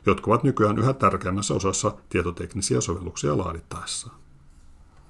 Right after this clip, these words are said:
Kurssin lopuksi luomme vielä katsauksen tietotekniikan etiikkaan. Pohdimme esimerkiksi, mitä moraalisia kysymyksiä tekoälyn käytön laajeneminen uusille aloille tuo mukanaan, sekä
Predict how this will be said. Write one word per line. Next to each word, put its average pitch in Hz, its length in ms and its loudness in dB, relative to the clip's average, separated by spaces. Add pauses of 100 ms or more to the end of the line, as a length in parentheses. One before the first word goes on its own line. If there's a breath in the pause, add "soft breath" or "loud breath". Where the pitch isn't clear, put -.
(1080 soft breath)
Kurssin 214 340 8
lopuksi 127 600 8
luomme 95 200 4
vielä 95 200 2
katsauksen 98 640 0
tietotekniikan 85 800 -6
etiikkaan. 85 680 -4 (520 loud breath)
Pohdimme 90 360 4
esimerkiksi, 117 800 2
mitä 113 220 2
moraalisia 90 520 2
kysymyksiä 98 600 0 (180)
tekoälyn 95 520 0
käytön 113 380 4
laajeneminen 101 560 8
uusille 101 440 2
aloille 104 480 6
tuo 92 140 2
mukanaan, 117 520 2 (600 loud breath)
sekä - 300 2